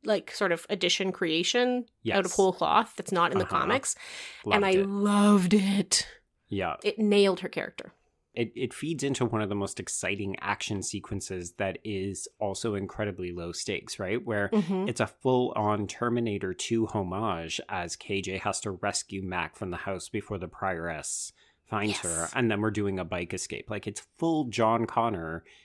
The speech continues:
Speaker 2: in
Speaker 1: Mm.
Speaker 2: Terminator two, Brenna. And I loved it. Like,
Speaker 1: I loved
Speaker 2: I
Speaker 1: it.
Speaker 2: didn't expect a little homage to the greatest time travel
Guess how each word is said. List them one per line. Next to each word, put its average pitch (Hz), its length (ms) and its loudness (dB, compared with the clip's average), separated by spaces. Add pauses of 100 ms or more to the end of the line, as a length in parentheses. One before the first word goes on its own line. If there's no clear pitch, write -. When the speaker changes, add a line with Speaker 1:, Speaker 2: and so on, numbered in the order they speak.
(200)
Speaker 2:
in 123 180 6
Speaker 1:
Mm. 113 40 2
Speaker 2:
Terminator 101 500 2
two, 104 220 2
Brenna. 85 320 -2
And 139 120 0
I 143 60 4
loved 175 320 4
it. - 220 -2
Like, 117 240 2 (180)
Speaker 1:
I 220 40 -8
loved 180 260 -2
Speaker 2:
I 165 60 6
Speaker 1:
it. - 20 4
Speaker 2:
didn't 226 220 4
expect - 360 0
a 135 60 6
little 120 240 4
homage 110 480 2
to 117 100 -2
the 107 120 2
greatest 101 520 0
time 101 260 0
travel 95 580 -2